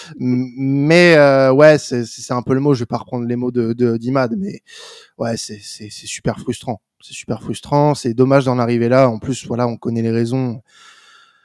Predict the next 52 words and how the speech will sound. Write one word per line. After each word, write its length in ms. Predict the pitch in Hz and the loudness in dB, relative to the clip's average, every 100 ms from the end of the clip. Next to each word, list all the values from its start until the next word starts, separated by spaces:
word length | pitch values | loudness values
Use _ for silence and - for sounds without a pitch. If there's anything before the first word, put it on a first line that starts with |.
| _ _ | _ _
C'est, 880 | - - 104 104 104 101 98 95 92 82 104 | -12 -8 -6 -6 -6 -6 -8 -10 -12 -12 -12
on 120 | 113 | -8
va 80 | 107 | -4
dire 180 | 113 139 | -4 -4
que 60 | 117 | -4
les 120 | 113 | -4
trois 220 | 127 135 | 0 0
dernières 320 | 131 131 123 | 2 0 0
années, 280 | 131 139 143 | 0 0 2
euh, 260 | 131 120 110 | 4 2 2
de 100 | 113 | -2
sa 160 | 131 | -4
carrière 340 | - 123 135 123 | -4 0 0 2
ont 120 | 120 | -2
été 200 | 117 127 | -4 -4
un 140 | 123 | -6
peu, 140 | 113 131 | -4 -4
euh, 440 | 135 127 117 110 | -2 -2 -4 -8
ont 140 | 107 | -12
été 160 | 110 - | -14 -14
un 60 | 117 | -6
peu 100 | 139 | -6
compliquées 400 | - 110 - _ | -6 -12 -18 _
quand 120 | - | -20
même. 80 | 92 _ | -20 _
Enfin, 100 | 135 | -6
les 100 | 135 | 0
deux 100 | 151 | 2
dernières 380 | 151 135 127 123 | 2 2 0 0
années 160 | 139 | 0
du 100 | 135 | 0
moins, 160 | 123 139 | -2 -4
parce 140 | - | -6
qu'il 120 | - 113 | -12 -6
joue 140 | 117 | 0
l'Euro, 380 | 113 113 123 113 | 2 4 4 2
euh, 40 | |
en, 220 | 110 110 - | -8 -16 -16
en 140 | 120 | -12
deux 80 | 113 | -6
mille 160 | 113 | -4
vingt 180 | 113 110 | -4 -4
et 60 | 123 | -2
un. 140 | 147 - - - - - _ - | -2 -4 -16 -20 -20 -20 _ -18
Et 200 | 117 117 | -16 -14
après 240 | 104 - | -14 -14
ça, 340 | 113 147 143 143 | -4 4 6 8
euh, 180 | 123 113 | 6 2
ça 140 | - | -4
a 40 | |
été, 260 | 107 123 117 | -8 -2 -2
euh, 180 | 110 | -2